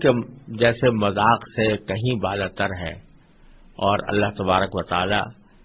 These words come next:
مذاق کرنا اللہ تبارک و تعالیٰ کی صفت نہیں ہے اور اللہ تعالیٰ کے شان سے یہ بات بالا تر ہے کہ وہ کسی کے ساتھ مذاق کرے۔ لیکن یہاں پر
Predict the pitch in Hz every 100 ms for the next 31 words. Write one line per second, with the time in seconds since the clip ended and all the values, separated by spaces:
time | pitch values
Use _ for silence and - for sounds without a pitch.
0 | - _ _ _ 98 107 110 120 - -
1 | - - - - - - - - - -
2 | 110 110 117 110 104 101 98 95 98 95
3 | 82 98 98 - 101 - 156 170 143 -
4 | 69 76 64 - - - - - - _
5 | _ _ _ _ _ - 110 117 - 117
6 | 110 107 101 101 101 110 98 90 - -
7 | 110 107 104 - 95 90 92 90 - 85
8 | 95 98 - 135 139 120 104 110 98 90
9 | 90 101 101 90 80 80 76 76 78 73
10 | 69 - - - - _ _ _ _ -
11 | - - - _ _ - 110 127 156 160
12 | 170 - - - - _ - 110 113 131
13 | 151 147 151 196